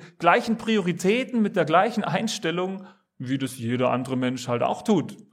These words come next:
Ja, man will sein Haus, ne, man will seine Karriere, man will gucken, dass Familie alles stimmt, was einem so wichtig ist. Welche Stelle nimmt eigentlich Gott ein? Wenn ich Christ bin, sage ich dann,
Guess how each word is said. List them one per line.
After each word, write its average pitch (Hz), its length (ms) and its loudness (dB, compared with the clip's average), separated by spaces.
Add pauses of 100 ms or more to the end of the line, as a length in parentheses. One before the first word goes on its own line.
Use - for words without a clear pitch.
(560)
Ja, 107 140 -2
man 131 140 -2
will 123 80 -4
sein 117 200 -6
Haus, 175 360 2
ne, 156 120 -2
man 151 160 -6
will 123 80 -8
seine 120 240 -8
Karriere, 147 720 -2
man 143 160 -4
will 131 100 -4
gucken, 156 320 -6
dass 123 140 -8
Familie 190 420 -2
alles 175 220 -2
stimmt, 185 380 -2
was - 300 -4
einem 147 220 -4
so 139 160 -2
wichtig 214 320 -4
ist. 196 320 -6 (1400)
Welche 180 220 -2
Stelle 196 300 0
nimmt 175 160 -2
eigentlich 135 320 -4
Gott 131 160 0
ein? - 340 -6 (1300)
Wenn 160 180 0
ich 170 160 -4
Christ - 400 -4
bin, 214 460 -2 (320)
sage 147 240 0
ich 147 60 -8
dann, 139 140 0